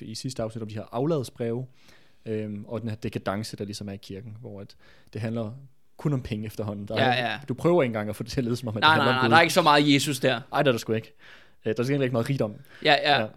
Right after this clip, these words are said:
Speaker 1: Ja, øh, og vi snakker også om det her med, hvordan at i byerne, der er de fleste bygninger, de er også ejet af kirken, øh, hvilket, og de har også drevet priserne op, øh, ligesom man kender det i dag her i Danmark.
Speaker 2: Yes.
Speaker 1: Øhm, så der er, der er nogle ligheder.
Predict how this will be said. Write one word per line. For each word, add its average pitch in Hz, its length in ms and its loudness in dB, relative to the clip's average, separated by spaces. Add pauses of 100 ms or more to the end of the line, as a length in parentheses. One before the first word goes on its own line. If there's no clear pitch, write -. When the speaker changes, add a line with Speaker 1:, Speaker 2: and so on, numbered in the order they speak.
Speaker 1:
Ja, 113 300 2
øh, 107 200 -6
og 113 100 -4
vi 123 60 0
snakker 123 240 2
også 123 140 0
om 117 60 -2
det 120 80 0
her 123 80 0
med, 117 100 0
hvordan 117 240 2
at 123 100 -2
i 120 60 -4
byerne, 120 440 -2
der 127 140 -2
er 107 320 0
de 104 120 -10
fleste - 260 -8
bygninger, 135 360 -6
de 120 120 -6
er 117 40 0
også 113 140 -6
ejet 107 220 -2
af 117 80 -2
kirken, 110 380 -8 (220)
øh, 101 240 -10 (160)
hvilket, 117 260 -6
og 110 140 -6
de 117 40 -4
har 104 80 0
også 117 160 -6
drevet 117 400 -2
priserne 120 380 -6
op, 98 200 -12 (160)
øh, 104 200 -10
ligesom 175 180 -2
man 139 100 -2
kender 123 160 -2
det 117 80 -4
i - 40 -8
dag 107 140 -6
her 101 60 -10
i - 40 -14
Danmark. 98 320 -18 (180)
Speaker 2:
Yes. 160 320 0
Speaker 1:
Øhm, 117 500 4
så 113 300 4
der 139 100 4
er, 151 200 4
der 156 80 4
er 160 40 6
nogle 143 180 2
ligheder. 135 340 4